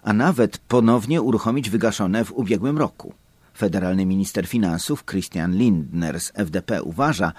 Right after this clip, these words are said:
że koalicja rządząca powinna rozważyć wykorzystanie energii jądrowej w obecnej nadzwyczajnej sytuacji. W odpowiedzi Habeck stwierdził, że przeanalizuje tę sugestię.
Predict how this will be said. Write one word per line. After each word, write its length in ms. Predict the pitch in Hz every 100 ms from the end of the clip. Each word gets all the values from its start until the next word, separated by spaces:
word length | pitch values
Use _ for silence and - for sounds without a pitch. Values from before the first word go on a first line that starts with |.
| - - -
że 180 | 92 113
koalicja 560 | - 120 147 165 - 135
rządząca 500 | 110 92 101 101 156
powinna 400 | 107 107 113 117
rozważyć 500 | 101 98 101 107 92
wykorzystanie 680 | 107 113 104 - 123 117
energii 360 | 110 117 98 113
jądrowej 580 | 113 107 139 139 80 67
w 100 | -
obecnej 640 | 104 85 78 - 92 120
nadzwyczajnej 680 | 110 107 113 - 101 71 101
sytuacji. 720 | - 107 143 - - - - _ _ _ - - -
W 100 | -
odpowiedzi 640 | - 143 - 151 196 104 80
Habeck 500 | - 113 76 - -
stwierdził, 600 | - 120 95 76 147 170 - -
że 180 | 92 127
przeanalizuje 760 | 123 135 135 131 135 127 147 87
tę 180 | 90 78
sugestię. 640 | 92 71 82 - 76